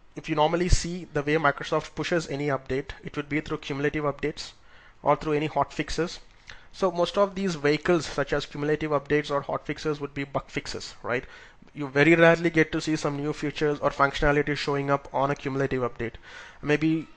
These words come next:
the service pack which comes in once in twelve months or something, that is when Microsoft would introduce a new, a feature. But Microsoft didn't want to do that anymore, uh, in twenty sixteen. So what happened is they chose something called as public update.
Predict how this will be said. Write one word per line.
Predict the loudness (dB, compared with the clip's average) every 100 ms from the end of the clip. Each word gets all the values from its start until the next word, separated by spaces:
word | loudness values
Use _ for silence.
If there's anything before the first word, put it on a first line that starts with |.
| -6
the | -2
service | 2 4 4 4
pack | 4 4
which | 2 0
comes | 0 0
in | 0 0 0
once | -2 -2
in | -4
twelve | 0 2
months | 2 -2 -2
or | -4
something, | -2 -4 -2 0
that | 0
is | 0
when | -2
Microsoft | -2 -4 -4 0 0 -2
would | -6
introduce | -6 -4 -2 -2 -2 -4 -6
a |
new, | -6 -4 -4 -6 -12 -20 -20 -10
a | -8
feature. | -4 -6 -6 -12 -16 -20 -18 -20 -20 -20 -2
But | 2
Microsoft | 6 6 6 2 2
didn't | 0 2
want | 2 2
to |
do | 0 4
that | 6 6 6
anymore, | 0 0 0 0 2
uh, | 2 0
in | -4
twenty | 0 0
sixteen. | 0 4 4 2 -4 -12 -12 -12 -12 -14 -14
So | -2 2
what | 8
happened | 8 8 6 4
is | 4
they | 4 2
chose | 2 2 2 2
something | -2 -2 -2
called | 0 0
as | 0
public | 0 0 0
update. | -2 -2 -4